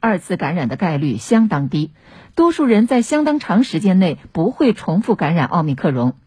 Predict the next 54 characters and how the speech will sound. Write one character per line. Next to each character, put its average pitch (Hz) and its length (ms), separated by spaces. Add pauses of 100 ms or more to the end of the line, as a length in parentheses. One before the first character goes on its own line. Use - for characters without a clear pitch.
(480)
而 202 140
对 254 160
于 247 80
个 302 180
人 151 140
来 120 160
说， 151 260 (160)
疫 202 140
情 160 200
期 196 140
间 196 220
最 262 180
好 135 220
的 135 80
办 160 180
法 127 140
仍 131 160
然 151 160
是 160 360
落 233 220
实 175 200
好 131 200
防 139 240
护 160 140
措 147 180
施， 190 260 (260)
包 170 180
括 151 240
戴 170 180
口 127 220
罩、 202 320
注 180 160
意 147 140
手 135 180
卫 147 160
生、 214 260 (220)
保 143 180
持 156 220
社 208 180
交 202 200
距 247 180
离 156 160
等， 127 180 (260)
并 240 240
积 277 200
极 208 160
接 226 180
种 190 300
新 226 280
冠 220 300
病 208 220
毒 165 120
疫 202 160
苗， 160 320